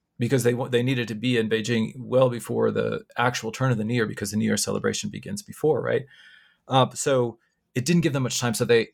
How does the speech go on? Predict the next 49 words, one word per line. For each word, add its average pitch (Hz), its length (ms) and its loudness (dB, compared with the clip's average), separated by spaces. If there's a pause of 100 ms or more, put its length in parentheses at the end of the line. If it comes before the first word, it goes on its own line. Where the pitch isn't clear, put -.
(520)
uh, 117 200 2
the, 110 280 -2
the 120 320 0
emperor 143 300 0
made 127 160 2
it 123 80 -4
very 143 140 0
clear 156 260 0
that 139 80 2
he 131 60 0
wanted 131 340 0
them 127 160 2
to - 100 -8
be 131 160 -2
there, 123 440 0
and, 113 320 0 (180)
uh, 117 100 0
that 110 200 4
meant 113 180 0
they 104 80 0
had 101 220 -4
to - 60 -12
travel 101 360 -2
fast. 104 640 -2
And 113 180 0
how 139 260 0
fast 135 320 -2
they 123 80 -2
had 113 200 -2
to - 80 -12
travel 113 340 0
is - 160 -8
pretty 120 320 0
incredible. 110 580 0 (640)
Um, 104 380 0 (580)
uh, 113 300 0
I 123 120 2
have 107 180 2
statistics 127 720 0
in, 104 340 2
in 107 180 2
the 101 60 -2
book 127 320 2
and 104 220 0
let, 107 200 -4
ta-, - 220 -4
looking 117 400 0
at - 160 -4
how 110 440 -2